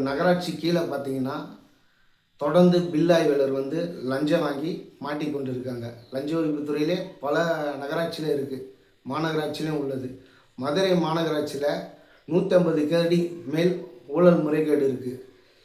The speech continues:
இந்த செய்தி வந்து தமிழக முதல்வர் ஸ்டாலின் அவர்கள் காதுக்கு கொண்டு போன பிறகு தான் அதுல இருந்த மண்டல தலைவர்களை பொறுப்புல இருந்து நீக்கப்பட்டாங்க. இந்த நகராட்சி நிர்வாக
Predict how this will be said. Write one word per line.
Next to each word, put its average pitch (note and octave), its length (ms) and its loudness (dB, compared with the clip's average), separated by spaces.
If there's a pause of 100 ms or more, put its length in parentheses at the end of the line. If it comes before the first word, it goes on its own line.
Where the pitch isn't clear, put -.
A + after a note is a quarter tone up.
(340)
இந்த C#3+ 160 -2 (140)
செய்தி F3 240 4
வந்து D#3+ 220 0 (680)
தமிழக E3+ 360 4
முதல்வர் D#3 460 0
ஸ்டாலின் D#3+ 400 0
அவர்கள் C#3+ 340 0
காதுக்கு D#3+ 320 -2
கொண்டு D3+ 240 0
போன D3 320 -2
பிறகு C3+ 240 0
தான் E3 220 -2 (460)
அதுல C#3+ 320 0
இருந்த D#3+ 280 4
மண்டல D3+ 340 0 (160)
தலைவர்களை D3 480 2 (140)
பொறுப்புல D3+ 360 0
இருந்து D3 240 -2
நீக்கப்பட்டாங்க. B2 640 -4 (720)
இந்த A#2+ 160 -8
நகராட்சி E3+ 540 -2
நிர்வாக D#3+ 500 0